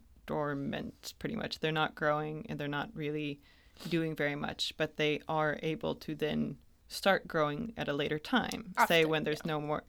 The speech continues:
Speaker 1: when the antibiotic isn't present anymore, or, uh,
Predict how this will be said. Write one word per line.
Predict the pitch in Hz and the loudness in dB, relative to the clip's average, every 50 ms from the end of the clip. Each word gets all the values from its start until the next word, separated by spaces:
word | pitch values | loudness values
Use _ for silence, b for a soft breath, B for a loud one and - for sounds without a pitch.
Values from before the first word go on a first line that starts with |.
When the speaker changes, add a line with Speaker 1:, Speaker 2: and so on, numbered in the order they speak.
| - - | -10 -4
Speaker 1:
when | - 160 156 156 | -4 -2 -2 -2
the | - - | 0 0
antibiotic | 147 143 - 147 147 143 139 139 - | -2 -2 0 0 2 2 2 2 -2
isn't | 151 143 139 117 | -4 -4 -4 -2
present | - 185 185 185 175 160 | 0 0 0 0 0 -2
anymore, | 147 147 143 147 151 151 147 147 143 143 143 B B B B B B B B B B | -2 0 0 2 2 2 2 0 0 -2 -4 B B B B B B B B B B
or, | - 170 151 147 143 135 135 139 147 - b b b b b b b b - - - - - - - - - - | 0 2 4 4 4 4 2 0 0 -2 b b b b b b b b -20 -20 -20 -20 -20 -20 -20 -12 -2 2
uh, | 165 147 139 139 139 | 4 4 4 4 2